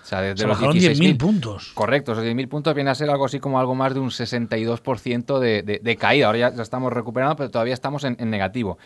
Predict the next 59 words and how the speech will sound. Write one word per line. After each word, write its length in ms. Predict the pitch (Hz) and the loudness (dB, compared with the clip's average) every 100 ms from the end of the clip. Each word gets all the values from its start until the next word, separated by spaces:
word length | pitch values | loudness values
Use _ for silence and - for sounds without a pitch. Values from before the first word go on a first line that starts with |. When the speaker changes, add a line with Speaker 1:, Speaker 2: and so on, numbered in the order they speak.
| - - - | -20 -14 -4
Speaker 1:
Y, 240 | 123 - - | -2 -2 -4
eh, 220 | 127 123 | -2 0
el 100 | 123 | -2
hecho 160 | 143 180 | -2 -2
de 100 | 175 | 0
comentar 360 | 165 156 165 | 0 0 0
esto, 340 | 165 156 165 185 | 0 -2 -2 -2
eh, 20 | |
eh, 520 | 113 107 110 113 107 104 | -4 -2 -2 -2 -4 -2
en 80 | 107 | -4
el 60 | |
espacio 280 | 104 147 147 | -2 -2 0
de 80 | 156 | 0
consultas 480 | 143 127 139 131 - | -2 -2 0 -2 0
que 140 | 131 | -2
tenemos 340 | 123 139 120 | -2 -2 -2
para 180 | 104 107 | 0 0
nuestros 400 | 104 98 101 95 | 0 -2 -2 -2
oyentes, 540 | 101 123 143 135 170 - - - _ | -2 -2 -2 -2 -4 -8 -20 -20 _
eh, 180 | 131 120 | -2 0
el 80 | 123 | 2
otro 160 | 139 156 | 2 2
día 100 | 165 | 0
nos 120 | - | 0
comentaban, 500 | 139 123 139 156 - _ _ _ _ - - 110 | -2 2 2 0 -2 _ _ _ _ -20 -14 -4
eh, 200 | 110 113 | -2 -2
si 220 | - 143 | 0 4
era 200 | 156 147 | 6 6
o 120 | 123 | 4
qué 80 | 151 | 2
era 100 | 156 | 4
más 140 | 151 | 2
interesante 520 | 135 123 107 135 147 | 0 0 0 -2 0
para 140 | 131 117 | 0 2
invertir 320 | 110 98 131 | 0 -2 -2
en 80 | 127 | 0
bolsa 160 | 127 | -2
española, 340 | 127 104 101 85 | -2 -2 -2 -4
si 200 | - 107 | -6 -4
un 140 | 147 | -4
fondo 380 | 139 151 165 170 165 | -2 -2 2 2 4
o 80 | |
un 160 | 123 131 | 2 2
E 60 | 123 | 4
T 120 | 113 | 4
F. 160 | 107 | 2
El 80 | 98 | 0
E 60 | 113 | 0
T 80 | 135 | 0
F 180 | 143 | 0
lo 100 | 135 117 | 0 0
que 80 | |
hace 120 | 123 127 | -2 -2
es 60 | |
replicar 560 | 117 120 117 143 127 - | -2 -4 0 4 2 2
de 100 | 104 | 0
la 80 | 101 | 2
misma 240 | 117 120 | 2 0
manera, 380 | 127 151 190 | 2 4 4